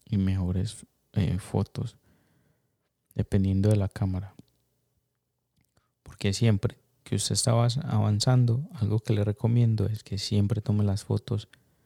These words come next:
en el modo manual, no en automático, porque eso lo hace la foto, eso lo hace la cámara sola, como lo hace un celular. Pero con una cámara mucho mejor, aparte de su celular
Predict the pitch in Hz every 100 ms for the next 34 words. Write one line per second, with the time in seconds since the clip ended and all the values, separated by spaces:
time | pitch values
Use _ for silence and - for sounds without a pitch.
0 | _ _ _ - 104 110 110 101 95 98
1 | - - 90 85 85 95 92 90 - _
2 | _ _ _ _ _ _ _ 104 101 101
3 | 113 - 95 92 - - 101 104 - 98
4 | 107 98 92 104 98 98 95 - 104 104
5 | _ _ _ 104 101 113 110 95 98 107
6 | 101 - 92 92 101 98 107 117 107 101
7 | _ _ - - 101 95 92 92 101 104
8 | 98 92 92 92 _ _ _ _ _ _
9 | - 98 101 - 98 101 123 135 - 127
10 | 117 113 107 107 _ _ - 110 101 -
11 | 120 120 113 104 - _ - - 104 -
12 | 113 110 107 107 110 110 101 101